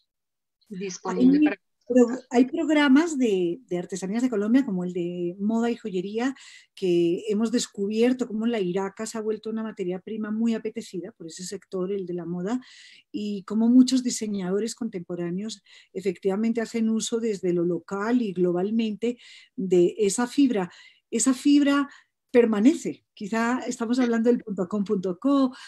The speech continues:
Speaker 2: de la evolución de los sitios, de la geografía, pero hablemos de las fibras. Hoy en día esas fibras conocidas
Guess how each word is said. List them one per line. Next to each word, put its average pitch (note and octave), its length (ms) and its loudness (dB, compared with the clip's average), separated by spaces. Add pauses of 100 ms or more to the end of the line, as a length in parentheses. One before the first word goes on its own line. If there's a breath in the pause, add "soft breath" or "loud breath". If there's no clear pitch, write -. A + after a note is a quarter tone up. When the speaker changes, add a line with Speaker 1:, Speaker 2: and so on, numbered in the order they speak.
(100)
Speaker 2:
de G#3+ 160 2
la G3+ 100 2
evolución G3+ 420 0
de G#3+ 100 0
los F3 180 -4
sitios, B3+ 440 0
de G3 100 -2
la F#3+ 100 -2
geografía, F#3+ 600 -2 (680 loud breath)
pero A#3 180 6
hablemos D4 580 4
de C4 140 2
las G3+ 240 0
fibras. G3 580 0 (160)
Hoy C4+ 280 4
en C#4+ 120 8
día C#4+ 440 4 (320)
esas C4 340 0
fibras C#4+ 320 2
conocidas A#3 640 -2